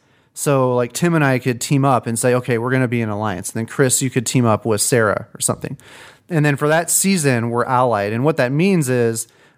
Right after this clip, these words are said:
we're gonna be playing actions like in Puerto Rico. Like, remember in Puerto Rico, you take an action and then you get a better version of the action, but everyone else gets to do the action too, just like a lesser form of it. So in Rising Sun, that's what you're doing on your turn, but you and your ally get the benefit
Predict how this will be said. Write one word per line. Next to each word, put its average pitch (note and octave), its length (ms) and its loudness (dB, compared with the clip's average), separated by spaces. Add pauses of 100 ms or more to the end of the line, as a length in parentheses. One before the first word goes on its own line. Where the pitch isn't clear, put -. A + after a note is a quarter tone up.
we're C#3+ 180 0
gonna E3 140 2
be C#3+ 100 0
playing E3 420 0
actions B2 580 0
like A#2 140 -6
in A#2 80 -6
Puerto B2 220 -4
Rico. C3 500 -2
Like, B2 180 -10
remember E3+ 180 2
in D3+ 60 0
Puerto D#3 200 0
Rico, C3+ 220 -2
you B2 80 -2
take B2+ 200 -4
an A#2+ 80 -2
action A2 460 -2
and B2 180 -2
then A2 280 -4 (300)
you D#3 140 0
get D#3+ 140 2
a D3+ 40 2
better C#3 240 2
version B2+ 340 0
of C3+ 80 0
the C#3+ 100 2
action, C#3 380 0
but B2 120 -2
everyone D3+ 320 2
else C3+ 280 0
gets - 220 -6
to D3 80 -2
do C3+ 220 -2
the C3 100 -2
action B2+ 340 -2
too, B2 360 -6 (260)
just - 160 -8
like C3 100 -4
a B2 40 0
lesser A#2+ 360 0
form A#2 280 -4
of C#3 120 -2
it. E3 260 -2 (600)
So D#3 260 0
in D3 120 0
Rising D#3 320 2
Sun, D3 440 0
that's D3 200 0
what D#3+ 60 -4
you're C3+ 100 -2
doing C3 220 0
on A#2+ 80 -2
your A2 80 -4
turn, D3 280 0
but A2+ 120 -2
you D#3 240 0
and D#3+ 80 0
your C3 180 -2
ally A#2 580 0 (540)
get - 160 -2
the A#2+ 80 -6
benefit C#3 640 0